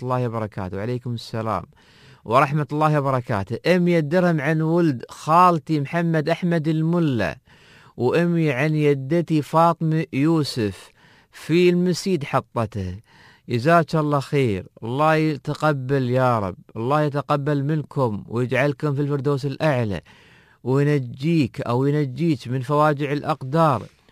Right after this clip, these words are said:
ويلبسكم لباس التقوى، ويجعل الخير فوقكم، تحتكم، على يمينكم، على شمالكم، ويجعل حياتكم اللي باقية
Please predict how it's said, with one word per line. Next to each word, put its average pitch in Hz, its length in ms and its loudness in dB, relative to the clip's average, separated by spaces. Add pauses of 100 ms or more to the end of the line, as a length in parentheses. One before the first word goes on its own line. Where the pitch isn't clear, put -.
(120)
ويلبسكم 139 640 -2
لباس 151 340 0
التقوى، 120 760 -2
ويجعل 139 440 -2
الخير 147 380 -2
فوقكم، 127 600 -2
تحتكم، 123 760 -4
على 120 280 -2
يمينكم، 127 520 -4
على 127 200 -4
شمالكم، 139 760 -2 (720)
ويجعل 147 500 2
حياتكم 165 760 2
اللي 160 520 2 (260)
باقية 175 1000 2